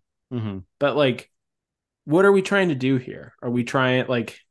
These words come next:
Speaker 2: <laughs> is the
Speaker 1: Are you
Speaker 2: purpose
Speaker 1: trying to
Speaker 2: of
Speaker 1: throw
Speaker 2: a
Speaker 1: a
Speaker 2: race
Speaker 1: concert or
Speaker 2: Yeah.
Speaker 1: yeah.
Speaker 2: Well, and is, is it, like, are you, is the race, like, at what point does the product not become, you know, like,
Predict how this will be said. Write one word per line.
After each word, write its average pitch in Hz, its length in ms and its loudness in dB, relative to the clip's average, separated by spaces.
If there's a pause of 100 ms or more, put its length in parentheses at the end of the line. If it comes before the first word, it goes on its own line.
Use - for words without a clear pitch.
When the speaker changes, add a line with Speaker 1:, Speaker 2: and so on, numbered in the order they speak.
(360)
Speaker 2:
<laughs> - 580 -14
is 151 400 0 (220)
the 143 80 -2
Speaker 1:
Are - 20 -2
you - 40 -16
Speaker 2:
purpose 170 280 2
Speaker 1:
trying 170 100 4
to 185 60 4
Speaker 2:
of 165 60 2
Speaker 1:
throw 135 140 8
Speaker 2:
a - 20 6
Speaker 1:
a 123 40 0
Speaker 2:
race 123 120 2
Speaker 1:
concert 175 500 2 (140)
or 135 500 2
Speaker 2:
Yeah. 185 520 -2
Speaker 1:
yeah. 196 180 0
Speaker 2:
Well, 233 80 2
and 226 100 -2
is, 226 180 -2
is 214 320 -4
it, 202 140 0
like, 196 320 -2 (1040)
are 147 80 -4
you, 175 280 -6 (380)
is 135 240 -4
the 135 100 2
race, 143 800 0
like, 156 340 -6 (420)
at 139 140 -6
what 180 240 0
point 165 460 -6
does 131 260 -6
the 123 80 -6
product 120 640 -2
not 113 440 -8
become, 104 640 -10 (320)
you 113 140 -10
know, 95 260 -10 (300)
like, 104 360 -12